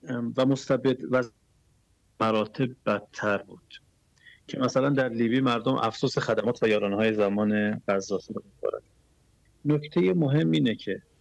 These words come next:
اکثر کشورهای عربی که نظام پادشاهی و مستقر داشتن، بهار عربی مثمر ثمر نشد. اما کشورهای عربی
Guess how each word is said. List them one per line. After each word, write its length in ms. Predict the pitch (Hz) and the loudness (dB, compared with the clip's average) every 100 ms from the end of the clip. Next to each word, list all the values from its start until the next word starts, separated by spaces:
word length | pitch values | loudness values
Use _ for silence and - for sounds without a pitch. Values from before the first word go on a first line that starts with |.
| _ _ _ | _ _ _
اکثر 540 | - 131 - - 156 170 | -6 -6 -4 -2 0 0
کشورهای 680 | 170 147 - 143 123 123 120 | -2 -2 0 -2 0 2 2
عربی 460 | 113 104 98 120 | 0 0 -2 -4
که 120 | - | -6
نظام 460 | 113 117 113 131 147 | -2 -2 0 0 0
پادشاهی 800 | 143 147 131 117 110 - 107 110 | -2 -2 0 0 -2 0 0 2
و 120 | 110 | 0
مستقر 600 | 110 107 - 107 104 127 | -2 -4 -4 -2 0 0
داشتن، 640 | 135 139 131 - 123 117 | 0 -2 -2 -4 -4 -2
بهار 440 | 107 107 101 123 135 - | 0 0 0 0 0 0
عربی 380 | 123 117 113 | 0 -2 -2
مثمر 380 | 113 107 - 107 | -4 -6 -8 -6
ثمر 400 | 101 101 98 104 98 | -4 -4 -2 -4 -4
نشد. 260 | 92 - 110 _ _ _ _ _ _ _ _ _ _ _ | -10 -14 -16 _ _ _ _ _ _ _ _ _ _ _
اما 240 | 139 165 175 | 0 2 2
کشورهای 760 | - 131 135 120 113 127 147 | 0 -2 0 -2 0 0 2
عربی 800 | 156 - 120 113 110 120 131 135 | 0 0 0 0 0 0 2 2